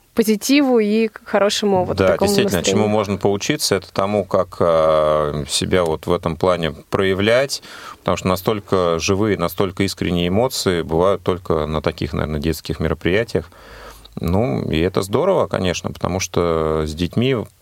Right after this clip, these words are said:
Speaker 2: чувствуешь, что проведение, все ресурсы, которые в проведение таких мероприятий вложены, они, ну, происходят все не зря.
Speaker 1: Если не уходить далеко от интеллектуальной темы,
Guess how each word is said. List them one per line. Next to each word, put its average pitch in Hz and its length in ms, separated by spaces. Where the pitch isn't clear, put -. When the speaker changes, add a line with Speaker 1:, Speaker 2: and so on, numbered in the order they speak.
Speaker 2:
чувствуешь, 127 480
что 87 640
проведение, 87 540
все - 180
ресурсы, - 460
которые 78 640
в 78 300
проведение 80 360
таких - 260
мероприятий 82 440
вложены, 92 440
они, 80 280
ну, 90 320
происходят 90 580
все - 180
не 90 140
зря. 87 240
Speaker 1:
Если 277 280
не 254 80
уходить 247 380
далеко 220 400
от 202 140
интеллектуальной 214 760
темы, 302 400